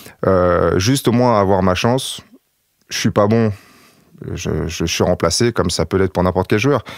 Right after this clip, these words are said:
Mais ça, euh, je me sentais assez fort pour, pour, euh, pour supporter la pression à ce moment-là. J'étais, j'étais vraiment, euh, confiant, euh,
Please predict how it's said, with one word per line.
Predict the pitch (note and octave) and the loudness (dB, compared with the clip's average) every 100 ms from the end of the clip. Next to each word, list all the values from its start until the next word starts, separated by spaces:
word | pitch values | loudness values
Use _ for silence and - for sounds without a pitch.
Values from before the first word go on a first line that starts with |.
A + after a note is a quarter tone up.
| - - - | -18 -16 -4
Mais | F#2 | -2
ça, | F#2 B2 B2+ A2+ | 0 2 2 4
euh, | F#2 F2 F2+ | 4 2 0
je | F#2 | 0
me | G2 | -2
sentais | G2+ G#2 A#2 | 0 0 2
assez | G#2 - A2+ | 2 0 0
fort | C3 A2 | 0 0
pour, | - F#2+ F2+ - - - - - - - | 0 0 0 -4 -16 -14 -14 -16 -12 -2
pour, | A2 G2+ | 2 4
euh, | G2 | 2
pour | F2+ G#2 | 0 -2
supporter | - - G2+ A2 B2 A#2+ G2+ | -2 -4 0 0 2 2 4
la | F2+ | 2
pression | - G2+ - | 0 -2 0
à | G2+ | 0
ce | - | 2
moment-là. | F#2+ G#2 B2+ C3+ | 2 2 2 2
J'étais, | G2+ F2+ F#2 F2+ | 0 0 0 0
j'étais | E2+ E2+ F2 | 0 -2 0
vraiment, | F#2 G2+ G#2 F#2 | 0 0 0 0
euh, | |
confiant, | F2 - G#2 - A#2 A#2 | 0 -2 -2 0 0 2
euh, | F#2+ | 2